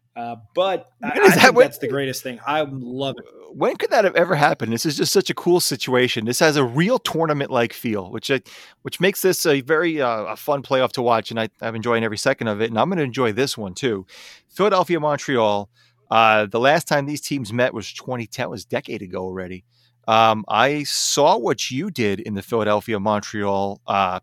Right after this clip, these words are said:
Speaker 2: pick, and I am going to go in the complete opposite direction of you. I am going to go with Philadelphia,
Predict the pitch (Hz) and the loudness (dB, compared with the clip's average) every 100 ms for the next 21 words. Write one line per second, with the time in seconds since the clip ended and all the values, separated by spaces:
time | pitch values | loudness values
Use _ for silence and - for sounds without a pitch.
0 | _ 110 107 - 113 104 107 135 196 117 | _ -8 -8 -6 -8 -4 2 2 2 -4
1 | 98 110 107 104 113 107 101 101 104 - | -4 -4 -4 -6 -6 -2 0 0 -6 -8
2 | 104 98 - 98 - 131 214 - 117 117 | -8 -8 -10 -14 -4 -4 -4 -4 -4 -4
3 | - - 135 - 123 131 - - 95 - | -6 -12 -10 -6 -6 -8 -12 -12 -12 -12
4 | 98 - _ _ _ _ _ _ _ _ | -16 -18 _ _ _ _ _ _ _ _
5 | _ _ _ _ _ _ _ _ _ _ | _ _ _ _ _ _ _ _ _ _
6 | 120 156 214 135 107 101 98 95 95 110 | 6 8 8 6 2 0 -4 -6 -4 -4
7 | 143 - - - 92 101 170 202 147 120 | -6 -10 -18 -12 -6 0 0 0 -2 -2